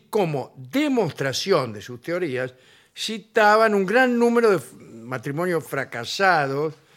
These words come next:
que hubieran podido evitarse si los contrayentes hubieran consentido en un examen frenológico. Pero todas estas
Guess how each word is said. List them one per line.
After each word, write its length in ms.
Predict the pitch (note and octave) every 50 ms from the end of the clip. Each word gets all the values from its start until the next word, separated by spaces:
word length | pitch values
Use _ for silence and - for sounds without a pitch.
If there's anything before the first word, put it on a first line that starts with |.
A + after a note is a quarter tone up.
| _ _ _ _ _ _ _
que 100 | - C#3+
hubieran 300 | D3+ D#3+ F3 F3+ F3+ C#3+
podido 260 | - D#3+ D#3+ E3+ E3+
evitarse 560 | E3+ D#3+ F3 E3 - - E3 D#3+ D3+ C#3 E3+ D3
si 140 | B2 C#3 B2+
los 200 | C3 B2+ - -
contrayentes 800 | - B2 A#2 G#2 B2 B2 B2 A#2 A#2+ A#2+ A2+ B2+ C3+ B2+ - _ _ _ _ _ _ _
hubieran 260 | - A#2 B2+ C#3 C#3 -
consentido 720 | - B2+ B2+ A#2+ - C3+ B2+ G#2+ - B2 B2+ B2 C3 B2+
en 80 | B2 A#2
un 360 | A#2 A2+ G#2+ G2 F#2+ F2+ E2 _ _ _ _ _
examen 420 | - F#2+ - - C3+ B2 A#2+ A2
frenológico. 680 | G2+ - G2+ G#2+ A2+ A#2 A#2 G#2 F2 - - A2 G#2+ C3+
Pero 200 | D#3 A3+ A#3+ B3
todas 300 | G#3 B3 F#3 B2+ G#2+ -
estas 320 | C3 C3 G#2 - A2+ G#2+